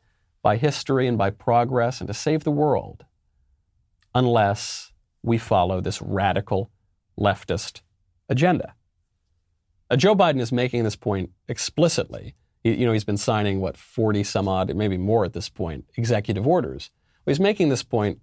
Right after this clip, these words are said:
explicitly from the Oval Office. He's saying, "I have no choice."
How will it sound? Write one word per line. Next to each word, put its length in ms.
explicitly 580
from 160
the 100
Oval 220
Office. 440
He's 160
saying, 280
"I 260
have 440
no 500
choice." 540